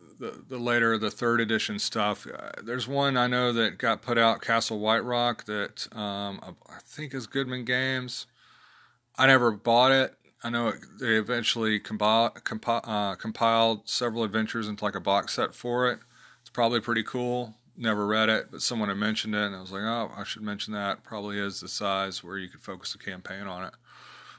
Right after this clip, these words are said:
But the main one, I think, from the third edition days that, uh, deserves mention, and will come up again, is the Rappin' Athuk, uh, that I guess started as, uh, maybe, what, Sword and Sorcery games, or, you know, that now has become Frog God.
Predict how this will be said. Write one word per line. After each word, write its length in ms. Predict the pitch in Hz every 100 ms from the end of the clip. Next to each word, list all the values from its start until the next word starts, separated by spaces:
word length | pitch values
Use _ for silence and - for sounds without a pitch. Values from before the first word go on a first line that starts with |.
| -
But 100 | 113
the 80 | 123
main 360 | 139 143 143
one, 280 | 127 127 123
I 120 | 113
think, 300 | - 123 113
from 220 | - 113
the 360 | 110 107 107 104
third 240 | - 113 110
edition 460 | 104 107 - 107
days 580 | 104 104 110 110 101 - - - - - -
that, 220 | 110 - - 131
uh, 140 | 113
deserves 420 | 107 104 113 92
mention, 580 | 110 113 113 110 101 98 - _ _ _ - - -
and 80 | 120
will 80 | 110
come 200 | - 113
up 100 | 104
again, 420 | 95 113 113 113
is 160 | 101 -
the 160 | 101
Rappin' 380 | 95 104 101 95
Athuk, 480 | 90 104 - 92 - - - _ -
uh, 260 | 87 85 80 - - - - _ 107
that 120 | 104
I 60 |
guess 220 | 110 127 -
started 400 | 127 113 110 107
as, 400 | 104 107 95 101
uh, 320 | 98 95 95
maybe, 340 | 101 98 90
what, 400 | 87 92 98 -
Sword 280 | - - 104
and 80 | 98
Sorcery 460 | - 110 - 123 120
games, 540 | 127 127 135 120 -
or, 400 | 57 78 64 76
you 100 | 98
know, 120 | 101
that 220 | 98 - -
now 400 | 101 101 104 98
has 140 | 90
become 400 | - 90 104 101
Frog 340 | - 107 110
God. 380 | 113 120 123 123